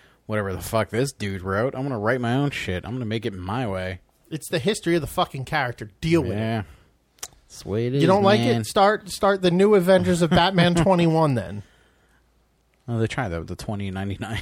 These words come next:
Speaker 1: <laughs> like, series of comics. They were terrible.
Speaker 2: Exactly.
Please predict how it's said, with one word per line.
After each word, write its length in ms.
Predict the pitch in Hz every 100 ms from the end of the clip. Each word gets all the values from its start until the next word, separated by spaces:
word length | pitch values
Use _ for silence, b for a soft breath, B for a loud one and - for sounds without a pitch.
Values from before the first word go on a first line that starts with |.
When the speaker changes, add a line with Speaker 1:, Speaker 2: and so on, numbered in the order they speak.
| -
Speaker 1:
<laughs> 100 | -
like, 260 | 147 147
series 420 | 131 - 113 - 127
of 80 |
comics. 520 | - - 113 117 147 -
They 60 |
were 100 | 78
terrible. 600 | - - - 190 82 - -
Speaker 2:
Exactly. 680 | 190 190 285 330 151 87